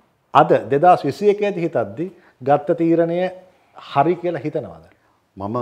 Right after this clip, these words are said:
Speaker 2: හරින්ද්‍ර මල්ලිට පොඩි දෙයක් මතක් කරමින් එන්නම්. මගේ පළවෙනි, අ, මේ දේශපාලන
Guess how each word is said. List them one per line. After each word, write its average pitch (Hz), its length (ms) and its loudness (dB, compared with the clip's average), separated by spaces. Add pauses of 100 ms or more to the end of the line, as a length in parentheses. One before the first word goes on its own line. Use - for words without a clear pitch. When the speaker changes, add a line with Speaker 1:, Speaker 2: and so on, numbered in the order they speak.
(380)
Speaker 2:
හරින්ද්‍ර 98 400 -8
මල්ලිට 107 440 -6
පොඩි 95 260 -10
දෙයක් 110 240 -4
මතක් 90 400 -10
කරමින් 127 400 -4
එන්නම්. 92 440 -6 (300)
මගේ 98 260 -8 (120)
පළවෙනි, 131 640 -2 (540)
අ, 101 100 -4 (720)
මේ 92 360 -10
දේශපාලන 107 760 -2